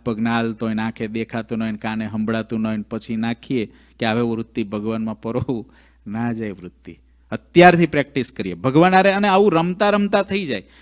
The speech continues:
તમે એવી રીતે ધારવા બેસો ને કે આમ ભગવાનને બસ ધારીને આમ બેસવું છે, એવું નહીં થાય. એ બહુ વાર લાગે. એવી રીતે બેસવું એ બહુ કઠણ છે. પણ આવી રીતે ભગવાન સાથે રમત કરતા કરતા, "મહારાજ, હાલો, વન વિચરણ. ભાઈ, આજે તો કેટલા દિવસ થયા મહારાજને? પંદર દિવસ થયા.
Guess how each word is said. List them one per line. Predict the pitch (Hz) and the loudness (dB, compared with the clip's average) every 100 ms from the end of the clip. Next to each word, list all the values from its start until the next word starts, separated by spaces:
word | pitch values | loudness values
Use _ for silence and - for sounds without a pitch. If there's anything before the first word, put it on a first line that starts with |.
| - - | -14 -4
તમે | 151 185 | 0 2
એવી | 170 190 | 6 4
રીતે | 196 202 | 4 0
ધારવા | 170 180 196 | 0 2 2
બેસો | 196 208 214 | 0 -2 -4
ને | 196 | -4
કે | |
આમ | 180 156 | -8 -8
ભગવાનને | 160 175 175 | -8 -8 -8
બસ | 170 175 - | -10 -10 -6
ધારીને | 143 156 170 | -4 -4 -6
આમ | 170 | -8
બેસવું | 156 156 151 170 | -4 -4 -4 -8
છે, | 165 | -6
એવું | 170 170 175 | -4 -4 -2
નહીં | 185 208 | -2 -4
થાય. | 143 90 - _ | -6 -8 -12 _
એ | 151 | -4
બહુ | 143 170 165 | 2 4 6
વાર | 156 127 | 4 2
લાગે. | 101 82 82 - | -4 -8 -14 -6
એવી | 135 147 | -2 0
રીતે | 147 151 | -2 -4
બેસવું | 131 131 - 160 | -2 -2 -4 -4
એ | 165 | -2
બહુ | 147 160 | 0 0
કઠણ | 165 170 165 | -2 -6 -8
છે. | 127 - _ _ - _ | -8 -14 _ _ -20 _
પણ | 214 233 123 - _ _ _ _ _ 143 | 6 6 4 -6 _ _ _ _ _ 2
આવી | 156 202 | 6 6
રીતે | 233 226 | 6 4
ભગવાન | 180 190 208 214 | 4 4 2 0
સાથે | 202 202 | -2 0
રમત | 185 180 190 | 0 0 -4
કરતા | 202 185 185 | -4 -2 -2
કરતા, | 180 170 | -2 -4
"મહારાજ, | 160 165 170 | -4 -2 0
હાલો, | 165 156 | 0 0
વન | 147 156 | -2 -4
વિચરણ. | 151 139 123 113 | -6 -6 -6 -4
ભાઈ, | 139 | -4
આજે | 147 143 151 | -4 -6 -10
તો | 151 | -10
કેટલા | 139 156 170 | -10 -8 -6
દિવસ | 156 143 143 139 | -6 -4 -6 -6
થયા | 139 | -6
મહારાજને? | 131 131 127 127 | -6 -4 -6 -8
પંદર | 127 156 175 170 | -10 -12 -6 -6
દિવસ | 135 131 120 - | -4 -6 -6 -6
થયા. | 127 | -6